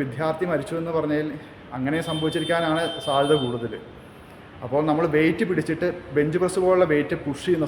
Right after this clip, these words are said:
സമയത്ത് ഹെവി വ-, വെയിറ്റ് ഇടുക. നമുക്ക് താങ്ങാൻ പറ്റാവുന്നതിലധികം വെയിറ്റ് ഇടുക. വെയിറ്റ് ഇട്ടതിന് ശേഷം നമ്മൾ പൊ-, ബാക്കിൽ ഒരാളുണ്ടല്ലോ സപ്പോർട്ട് ചെയ്യും എന്നുള്ള ധൈര്യത്തിലാണ് ഇതൊക്കെ ചെയ്യുന്നത്. പക്ഷേ സപ്പോർട്ട് ചെയ്യുന്ന ആൾ ബെൻഡായി നിൽക്കുന്ന ഒരാൾക്ക് ഒരു ലിമിറ്റേഷൻ ഉണ്ടാവും. കൂടി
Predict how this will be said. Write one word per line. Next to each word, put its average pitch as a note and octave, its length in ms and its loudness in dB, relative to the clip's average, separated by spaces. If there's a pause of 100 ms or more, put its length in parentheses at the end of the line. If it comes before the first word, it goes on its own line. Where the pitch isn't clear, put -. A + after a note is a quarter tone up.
സമയത്ത് A#2+ 400 -4 (300)
ഹെവി C#3+ 300 0
വ-, D3 140 4 (120)
വെയിറ്റ് C3 300 -2
ഇടുക. A#2 140 -4 (240)
നമുക്ക് C3 320 0 (400)
താങ്ങാൻ D3 380 2
പറ്റാവുന്നതിലധികം D#3 800 2
വെയിറ്റ് B2+ 260 -2
ഇടുക. A2 140 -4 (180)
വെയിറ്റ് C3 280 -2
ഇട്ടതിന് D3+ 400 0
ശേഷം C#3 280 -2 (460)
നമ്മൾ C3+ 180 2 (100)
പൊ-, C#3 220 4
ബാക്കിൽ D#3 340 4
ഒരാളുണ്ടല്ലോ D3+ 600 2 (180)
സപ്പോർട്ട് D3+ 380 -2
ചെയ്യും D#3 200 0
എന്നുള്ള D3 260 0
ധൈര്യത്തിലാണ് D#3 420 0
ഇതൊക്കെ E3+ 240 0
ചെയ്യുന്നത്. C#3+ 340 -2 (460)
പക്ഷേ D3 160 -2 (140)
സപ്പോർട്ട് F3+ 420 2
ചെയ്യുന്ന F#3+ 280 4
ആൾ F3+ 100 6 (460)
ബെൻഡായി F3 420 6
നിൽക്കുന്ന F3+ 280 0
ഒരാൾക്ക് D3+ 320 4
ഒരു D#3+ 140 -2
ലിമിറ്റേഷൻ D#3+ 520 0
ഉണ്ടാവും. G2+ 320 -6 (560)
കൂടി F3 220 4